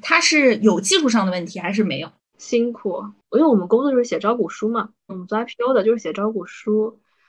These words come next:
Speaker 2: 招股书我们写好内容，就是不是我们来排版，排版这个东西有一个专门的公司叫 printer，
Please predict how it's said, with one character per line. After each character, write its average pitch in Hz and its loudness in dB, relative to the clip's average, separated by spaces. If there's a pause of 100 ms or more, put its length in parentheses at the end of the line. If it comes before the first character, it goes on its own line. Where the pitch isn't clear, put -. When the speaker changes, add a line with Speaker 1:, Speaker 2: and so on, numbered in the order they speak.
(180)
Speaker 2:
招 277 -2
股 226 4
书 240 0 (180)
我 196 -18
们 202 -2
写 254 0
好 208 0
内 226 0
容， 175 -4 (100)
就 196 -6
是 208 -8
不 233 0
是 311 2
我 247 6
们 175 -6
来 220 -2
排 - -4
版， - -4 (260)
排 - -4
版 254 0
这 214 2
个 208 2
东 214 0
西 240 -2
有 160 0
一 - -4
个 180 -6
专 240 -6
门 226 -2
的 180 -6
公 185 -8
司 180 -14
叫 180 -8
printer， - -6